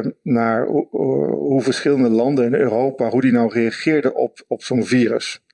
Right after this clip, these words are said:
Eh, we hebben ges-, maar meer specifiek, we hebben gekeken naar de vraag waarom sommige landen in Europa sneller waren met het treffen van maatregelen om de verspreiding van het virus tegen te gaan dan andere landen.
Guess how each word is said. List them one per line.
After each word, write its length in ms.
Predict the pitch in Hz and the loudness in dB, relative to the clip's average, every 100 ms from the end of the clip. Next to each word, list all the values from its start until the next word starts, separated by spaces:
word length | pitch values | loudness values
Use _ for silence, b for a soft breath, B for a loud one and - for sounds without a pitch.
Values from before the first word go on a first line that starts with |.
| B B B B B | B B B B B
Eh, 120 | - | -2
we 60 | 117 | -2
hebben 220 | 110 113 | 0 0
ges-, 260 | - - | 0 -2
maar 240 | - 135 127 | 0 0 2
meer 220 | 123 120 | 2 2
specifiek, 580 | - 120 113 - 135 - | 0 -4 -4 -4 -4 0
we 60 | |
hebben 200 | 127 113 | 0 0
gekeken 540 | - - 127 135 131 120 | -4 -4 0 0 0 0
naar 640 | 120 117 117 - - - - | 2 0 -2 -6 -20 -14 -8
de 100 | 120 | -4
vraag 380 | 117 113 143 | -2 0 -2
waarom 320 | - 117 120 113 | -2 0 0 -2
sommige 420 | - 147 143 117 | -2 -2 0 0
landen 600 | 110 123 143 165 226 - B B B | 0 0 0 0 0 -4 B B B
in 160 | 131 | -2
Europa 720 | 120 110 117 143 147 156 190 - B B | 0 2 0 0 0 -2 -2 -6 B B
sneller 520 | - - 135 151 143 | -10 -2 0 2 2
waren 340 | 123 117 113 113 | 2 0 0 -2
met 120 | 110 | -2
het 280 | 117 - - - | -4 -8 -20 -6
treffen 280 | 131 117 | -4 -4
van 220 | - 113 110 | -2 0 2
maatregelen 760 | 123 131 - 120 113 110 120 | 0 0 0 0 0 -2 -2
om 280 | - 110 113 | -2 -2 -2
de 300 | 117 123 - | 0 0 -2
verspreiding 760 | - - 120 - 123 120 120 110 | -4 -6 -6 -4 -2 -2 0 -2
van 140 | - 120 | -2 -4
het 100 | - | -2
virus 380 | - 160 151 | 0 0 0
tegen 260 | - 139 127 | 0 0 -2
te 80 | - | -6
gaan 320 | 123 120 120 - B B B | -2 -2 -2 -6 B B B
dan 120 | - | -2
andere 300 | 175 151 117 | 2 2 2
landen. 420 | 107 95 95 - | 0 0 -4 -6